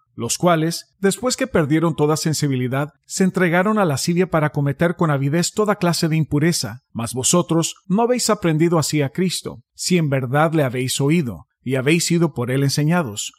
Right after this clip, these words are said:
conforme a la verdad que está en Jesús. En cuanto a la pasada manera de vivir,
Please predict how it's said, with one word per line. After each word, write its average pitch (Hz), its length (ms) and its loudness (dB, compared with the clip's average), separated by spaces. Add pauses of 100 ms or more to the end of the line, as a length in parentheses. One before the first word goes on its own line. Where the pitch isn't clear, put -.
(120)
conforme 147 540 0
a 139 40 2
la 135 120 2
verdad 139 340 0
que 147 120 -2
está 127 240 -4
en 127 80 -2
Jesús. - 760 -2
En 151 200 0
cuanto 147 260 0
a 135 40 0
la 127 120 -2
pasada 202 400 0
manera 147 340 0
de 156 140 0
vivir, 156 420 0